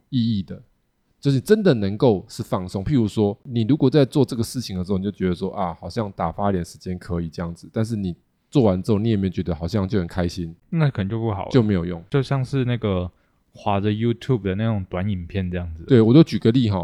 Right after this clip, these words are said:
Speaker 1: 譬如说玩游戏是不是有一些人会做的事情？
Speaker 2: 是啊。
Speaker 1: 那玩游戏到底是不是可以放松的？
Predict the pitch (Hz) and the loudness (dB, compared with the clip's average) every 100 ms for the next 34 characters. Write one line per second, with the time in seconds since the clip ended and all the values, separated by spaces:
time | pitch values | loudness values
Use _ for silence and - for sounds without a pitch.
0 | - 123 110 107 - _ _ 123 147 147 | 2 2 4 0 -2 _ _ 6 8 8
1 | 143 - 143 147 147 127 95 95 113 98 | 6 4 0 4 4 6 4 4 2 2
2 | 101 104 90 101 92 98 - - - _ | 0 0 0 -2 -8 -12 -20 -20 -20 _
3 | - 131 110 101 - _ 151 151 143 151 | -6 0 0 -2 -10 _ 2 4 8 8
4 | 160 170 165 139 107 92 - 151 127 139 | 8 6 6 6 4 -2 -4 -2 0 0
5 | 127 117 104 - 127 101 107 98 90 | 2 4 4 2 -2 0 0 0 0